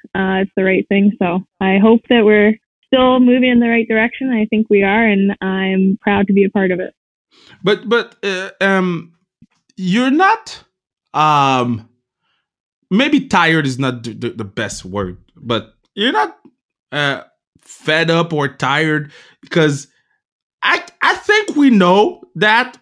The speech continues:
Speaker 2: I think we're supposed to all know that, but yet the majority of people don't seem to know that.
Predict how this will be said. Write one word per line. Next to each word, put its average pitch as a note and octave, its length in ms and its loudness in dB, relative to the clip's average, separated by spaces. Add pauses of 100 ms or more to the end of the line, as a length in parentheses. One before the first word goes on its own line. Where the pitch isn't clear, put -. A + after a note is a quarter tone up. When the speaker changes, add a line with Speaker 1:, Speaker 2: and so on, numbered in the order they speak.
(140)
Speaker 2:
I C4 80 -2
think E4 200 -4
we're B3+ 120 0
supposed G#3+ 480 0
to F3+ 160 -2
all F#3 240 2
know F#3 320 2
that, A3 320 0
but E3+ 180 -4
yet G#3+ 560 0 (1080)
the E3 320 2
majority F#3 1040 2
of C#4+ 260 0
people E4 400 2
don't C4 260 0
seem D4 460 -2
to E4 120 -2
know G4 340 2
that. - 400 -6